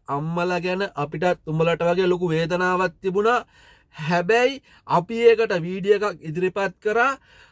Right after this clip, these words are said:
අදාළ නිලධාරීන්ක කතා කරා, අදාළ නිලධාරීන්ගේ තොරතුරු අපිට ලැබුණා. අපි තොරතුරු තොපිට කියන්න අපි මේ රටේ එම්බසිය මාධ්‍ය ප්‍රකාශ කළ නෙවෙයි,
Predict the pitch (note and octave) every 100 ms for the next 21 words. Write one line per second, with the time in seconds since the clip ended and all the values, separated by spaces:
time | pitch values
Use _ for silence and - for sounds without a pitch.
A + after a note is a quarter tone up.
0 | - E3 G#3+ A3 A3 F#3+ G3 G3+ G#3+ A3
1 | G3+ - E3 D#3 G3 G#3 A3+ A#3 C4+ C4+
2 | _ _ C#3+ F3 G#3 G#3+ G3 G3+ G#3+ A3
3 | G#3 F#3 F3 F3 G#3 G#3 G3+ G3+ F#3 E3+
4 | E3 G3+ B3 D#4 - - - _ - E3
5 | - C4+ - G#3 A#3 A#3 C4 - A3 G#3
6 | C4+ D4 C#4 A#3+ C4 C4+ C4 A#3+ G#3 A3
7 | C#4 _ _ _ D#3 F3 A3 A3 G#3+ G#3+
8 | A3 B3 A#3+ - F#3+ G3+ G#3 A3 A#3 A3
9 | G3+ G3+ F#3 G#3+ G#3+ G#3+ G#3 G3+ G3+ G3
10 | G3+ A3 C4+